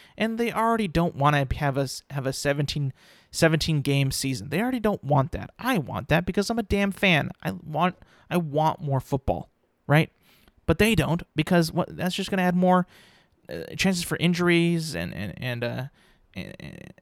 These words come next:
workloads and, and load management and all that, and, and, you know, all that. It's just gonna be over, uh, overdone. I get it. I understand that. But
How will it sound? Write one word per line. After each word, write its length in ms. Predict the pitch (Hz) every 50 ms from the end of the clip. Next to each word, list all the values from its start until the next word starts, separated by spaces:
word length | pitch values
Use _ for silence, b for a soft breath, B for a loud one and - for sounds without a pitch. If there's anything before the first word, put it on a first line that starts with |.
| - 151
workloads 640 | 143 139 160 165 - - 151 151 151 151 147 135 156
and, 100 | 156 147
and 520 | - - 139 135 - - 80 - - -
load 260 | - 151 156 165 151
management 440 | 139 147 147 147 147 143 - 147 147
and 80 | 143 143
all 100 | 143 143
that, 200 | 139 139 135 -
and, 140 | 120 - -
and, 140 | 139 135 -
you 120 | - 95 135
know, 160 | 156 156 139
all 200 | - 156 160 165
that. 120 | 165 139
It's 120 | - 151 -
just 180 | 202 196 -
gonna 120 | - 190 180
be 160 | 170 175 - -
over, 340 | 160 170 180 170 175 165 147 139 139 - - -
uh, 100 | 139 - - -
overdone. 540 | - 170 170 170 143 127 170 170 156 - -
I 80 | 127 139
get 240 | 135 - 170 160 139
it. 160 | 131 - - - _ _ _ _ _ _ _ -
I 120 | - 135
understand 640 | 147 143 139 135 - - - - 143 139 139 120 -
that. 220 | - - - - - _ _ _ _ _ _ _ _ _ _ _ _ _ _ _ _ _ - -
But 300 | 135 156 156 156 147